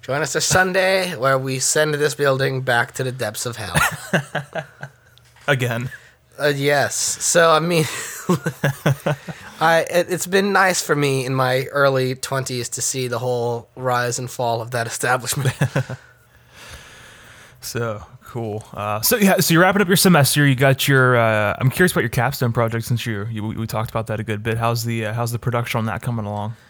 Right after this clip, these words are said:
Speaker 1: The production on that has been coming along nicely. Uh, it's been a lot of filming
Speaker 2: Yeah.
Speaker 1: to get stuff done for this commercial. On Monday, I filmed some bits with a friend of mine, um, one of the people actually from the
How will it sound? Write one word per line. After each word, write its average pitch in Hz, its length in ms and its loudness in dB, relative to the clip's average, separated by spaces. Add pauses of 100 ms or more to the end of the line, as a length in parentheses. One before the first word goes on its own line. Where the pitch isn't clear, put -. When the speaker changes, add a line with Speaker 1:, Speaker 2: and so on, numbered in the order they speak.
(260)
Speaker 1:
The 196 80 -14
production 269 360 2
on 247 100 2
that 220 140 4
has 185 100 -2
been 180 140 -4
coming 175 260 0
along 151 260 2
nicely. 127 680 -2
Uh, 131 440 0
it's 139 160 -8
been 180 160 -2
a 175 60 2
lot 185 200 6
of 175 80 0
filming 120 640 -2
Speaker 2:
Yeah. 117 220 -4 (500)
Speaker 1:
to 127 160 -6
get 127 340 -4
stuff - 540 -4
done 131 240 -4
for 135 140 -12
this 123 140 -4
commercial. 127 680 -8
On 131 180 -8
Monday, 151 560 0
I 127 60 0
filmed 131 360 -4
some 117 260 -6
bits 120 280 -4
with 117 180 -6
a 113 80 -10
friend 113 300 -8
of 113 80 -14
mine, 107 460 -10 (540)
um, 107 420 -6
one 117 160 -8
of 110 60 -12
the 113 60 -16
people 117 300 -8
actually 104 240 -8
from 104 360 -12
the 98 380 -10